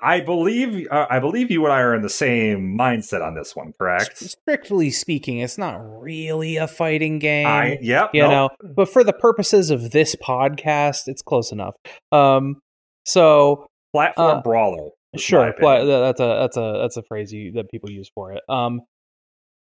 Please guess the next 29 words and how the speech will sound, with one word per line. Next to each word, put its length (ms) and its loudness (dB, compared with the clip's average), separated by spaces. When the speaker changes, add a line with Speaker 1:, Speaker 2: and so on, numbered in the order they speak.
Speaker 2:
this 120 -6
is 100 -4
my 140 0
first 340 -4
fighting 360 0
game 260 -4
adjacent 640 -6
game 440 -6
that 180 -2
had, 300 -2
like, 260 -6
characters 640 -12
you 100 -6
could 180 -4
unlock 520 -10
in 140 -4
it. 140 -6
And 160 -6
that 140 4
Speaker 1:
Hmm. 60 0
Speaker 2:
was 140 -6
an 60 -6
extremely 760 -6
cool 180 -6
concept 480 -14
to 60 -14
me 160 -10
of, 120 -12
like, 140 -18